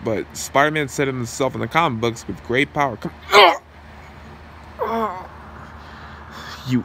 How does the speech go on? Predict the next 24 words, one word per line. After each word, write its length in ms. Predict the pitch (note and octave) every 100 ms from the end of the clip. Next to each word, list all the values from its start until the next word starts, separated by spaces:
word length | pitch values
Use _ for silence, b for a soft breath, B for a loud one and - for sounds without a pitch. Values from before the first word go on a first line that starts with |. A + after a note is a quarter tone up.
| -
idiot. 600 | G#2+ F2 F2+ - - - - - - - - B B B
You 120 | C3 B2+
really 200 | B2 A#2
honestly 380 | G#2+ G#2 - A2 -
think 140 | B2
I 40 | A#2
was 140 | A2
gonna 160 | A#2 A2
fall 320 | - A2+ A2+
for 160 | A#2+
that? 280 | A#2 A2+ A2+ - - - - - - - -
<laughs> 1500 | D#3 - G3 F3 - - D#3+ D#3 - D3 C#3+ - C#3 - - - B B B B B B B - B B B B C#3 -
Oh, 140 | G3 - -
where 180 | F3 B3
you 140 | C#4+
going, 320 | C#4 D#4 E4+ A3
listener? 540 | G3+ - A#3 C4+ C4+ - - - - -
You 120 | D#3+
trying 340 | F#3 C#4 A#3 G3+
to 60 | - -
get 140 | - G3
away 220 | F3+ F#3+
from 180 | - C#4+
me? 260 | D#4+ E4+